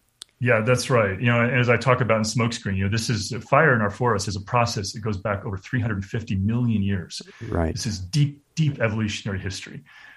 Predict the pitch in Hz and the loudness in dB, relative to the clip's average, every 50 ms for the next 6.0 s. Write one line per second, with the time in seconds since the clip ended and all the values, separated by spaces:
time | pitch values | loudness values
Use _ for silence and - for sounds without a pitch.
0 | _ - - 104 95 90 90 90 92 95 _ _ _ - - - _ _ _ _ | _ -10 -6 -6 -4 -4 -6 -6 -8 -12 _ _ _ -20 -20 -20 _ _ _ _
1 | - - - 175 170 160 160 - - _ _ _ _ _ _ _ _ _ _ _ | -6 0 4 4 4 4 2 -2 -10 _ _ _ _ _ _ _ _ _ _ _
2 | - 143 - 214 220 214 214 - 185 180 175 - - 120 113 113 131 151 170 - | -2 0 2 4 4 4 4 6 6 6 6 4 2 0 2 2 4 2 2 2
3 | - 175 170 160 190 202 196 190 175 143 - 135 - 165 160 151 175 220 220 175 | 2 2 4 4 4 6 6 4 4 2 0 0 0 0 2 2 2 4 4 4
4 | - - - - 135 131 123 - 127 101 - - - 104 98 92 85 87 - - | 4 4 4 4 4 4 2 0 -2 -4 -4 -2 -2 -2 0 -2 -4 -6 -8 -6
5 | 117 110 107 101 98 98 98 - 131 131 - - 151 143 - 127 120 110 - - | -4 -2 -2 0 -2 -4 -6 -8 -10 -10 -8 -8 -8 -6 -4 -4 -4 -4 -4 -6